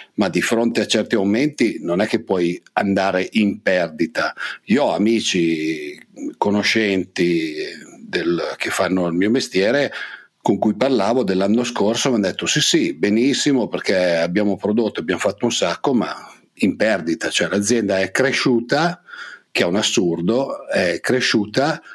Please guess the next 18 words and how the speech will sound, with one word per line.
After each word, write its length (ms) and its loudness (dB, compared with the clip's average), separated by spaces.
ma 200 0
è 40 0
andata 280 0
a 80 -2
perdere 400 0
soldi." 580 0
Questo 600 0
lo 160 0
puoi, 500 0
lo 140 0
puoi 160 2
fare 280 2
un 120 2
anno, 540 0
ma 180 0
poi 220 0
le 100 2
aziende 640 0